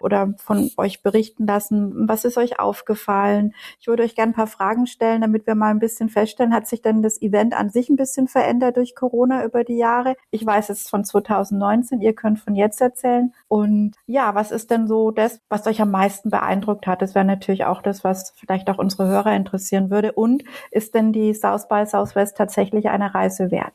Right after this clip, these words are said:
Das wäre so, wo ich sag, da können die Hörer jetzt mal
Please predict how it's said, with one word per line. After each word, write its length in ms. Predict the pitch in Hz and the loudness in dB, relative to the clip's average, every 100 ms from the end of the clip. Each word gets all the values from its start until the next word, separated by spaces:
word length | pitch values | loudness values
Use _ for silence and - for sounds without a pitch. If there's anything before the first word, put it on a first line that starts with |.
| _ | _
Das 200 | 220 - | -6 0
wäre 120 | 220 | 0
so, 300 | 220 220 208 | 2 0 2
wo 180 | 208 208 | 2 2
ich 260 | 208 - 202 | 0 -4 -4
sag, 280 | 202 202 - | -2 -2 -2
da 80 | |
können 220 | 208 220 202 | -2 -2 0
die 100 | 202 | 0
Hörer 240 | 202 214 | 0 0
jetzt 300 | 208 208 - | 0 -4 -2
mal 420 | 214 196 196 196 | 2 2 2 0